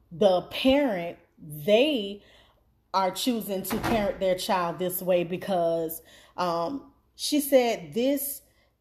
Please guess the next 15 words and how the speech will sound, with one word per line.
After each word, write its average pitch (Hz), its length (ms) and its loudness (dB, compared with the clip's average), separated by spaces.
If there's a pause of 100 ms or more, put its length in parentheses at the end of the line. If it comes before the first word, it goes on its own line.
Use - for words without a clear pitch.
takes - 540 -4 (180)
the 196 220 -4
children, 190 880 0 (880)
I'm 240 80 -2
sorry, 170 320 -2
this 262 320 -2
keeps 311 300 0
the 247 100 -2
children 180 600 0 (640)
from 202 220 0
falling 226 840 0 (100)
under 185 840 0 (380)
the 196 140 4
male-female 220 1120 2
expectations 196 1120 -2